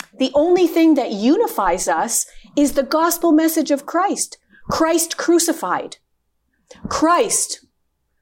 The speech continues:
who is fully God, fully man, sent by the Father God to come and live on this earth. He lived a sinless, perfect life and gave himself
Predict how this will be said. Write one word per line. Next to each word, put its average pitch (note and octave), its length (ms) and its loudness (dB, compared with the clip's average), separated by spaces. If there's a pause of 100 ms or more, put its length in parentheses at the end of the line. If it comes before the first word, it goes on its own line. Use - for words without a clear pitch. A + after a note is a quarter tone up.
(120)
who D4 160 4
is C4+ 160 0
fully E4+ 300 2
God, D4 440 0
fully C#4+ 300 0
man, B3+ 420 -2 (200)
sent E4+ 440 -2
by B3 200 0
the G#3 100 -4
Father F3 400 -2
God D#3+ 380 -8 (240)
to D#4 120 2
come D4+ 460 0
and A#3+ 180 -2
live C#4+ 200 0
on C#4 160 2
this A#3+ 240 0
earth. - 400 -6 (360)
He D4+ 140 2
lived C4+ 320 2
a A3 140 -2
sinless, E4+ 800 0 (160)
perfect E4 680 -4
life A3+ 500 -4 (280)
and B3 340 -2
gave E4+ 500 2
himself A#3+ 960 -2